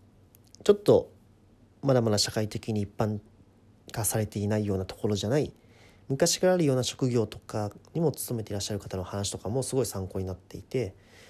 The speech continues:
そういう、えーと、関係性を、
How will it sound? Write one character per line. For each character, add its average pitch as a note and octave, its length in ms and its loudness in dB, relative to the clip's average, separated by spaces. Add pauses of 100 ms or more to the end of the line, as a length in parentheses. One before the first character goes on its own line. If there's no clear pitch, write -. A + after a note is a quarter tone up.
(160)
そ D#3+ 220 -2
う E3+ 60 0
い F3+ 80 2
う、 F#3 320 4
え A2 100 -2
ー - 20 -4
と、 G#2 200 -4
関 B2+ 280 -4
係 B2 160 0
性 A#2+ 340 -2 (960)
を、 D#3 240 4